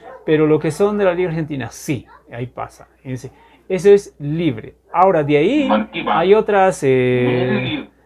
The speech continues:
Speaker 1: hay otras frecuencias, hay otras frecuencias que pasan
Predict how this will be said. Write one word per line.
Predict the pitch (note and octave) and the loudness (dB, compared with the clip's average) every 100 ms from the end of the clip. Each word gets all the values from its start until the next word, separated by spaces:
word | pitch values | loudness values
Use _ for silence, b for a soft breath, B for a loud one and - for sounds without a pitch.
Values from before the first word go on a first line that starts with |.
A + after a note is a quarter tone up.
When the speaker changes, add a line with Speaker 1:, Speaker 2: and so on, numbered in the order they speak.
| _ E3+ | _ -2
Speaker 1:
hay | G#3 | 0
otras | A3+ A3+ | 2 -2
frecuencias, | - D3+ - A3 D3 E3 D3+ - - - - | -4 -2 4 4 2 -4 -6 -8 -20 -20 -10
hay | D#3 | -6
otras | F3+ F#3 | -4 -4
frecuencias | F#3+ F#3+ E3+ D3+ G3+ G3+ | -4 -4 -4 -2 -4 -4
que | C#3+ B2 B2 A#2+ A#2+ A#2+ A#2 A#2+ b b b b b _ _ | -4 -4 -4 -6 -8 -8 -10 -14 b b b b b _ _
pasan | - G#3+ G3+ G#3+ | 0 0 0 -4